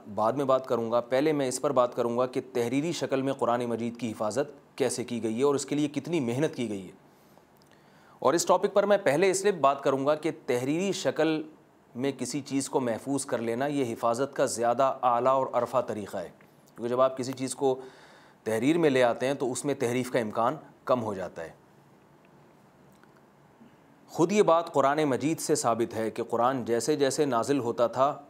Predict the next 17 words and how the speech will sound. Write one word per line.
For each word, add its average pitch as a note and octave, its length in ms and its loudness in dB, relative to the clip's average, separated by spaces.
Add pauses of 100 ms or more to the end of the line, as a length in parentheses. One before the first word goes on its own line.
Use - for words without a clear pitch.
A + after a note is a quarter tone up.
(140)
اس - 180 -6
کو C#3+ 120 0
لکھا A#2 340 0
جاتا G2+ 280 -4
تھا، A#2+ 140 -2
تحریر A2+ 380 -2
کیا G#2 200 -8
جاتا F2 280 -10
تھا۔ - 160 -16 (1900)
قرآن A#2 280 0
مجید B2+ 260 -2
میں B2+ 100 0
آتا A#2+ 200 2
ہے، A#2+ 60 4
"لم C3 240 0
یکن C3 300 -2
الذین B2+ 440 -2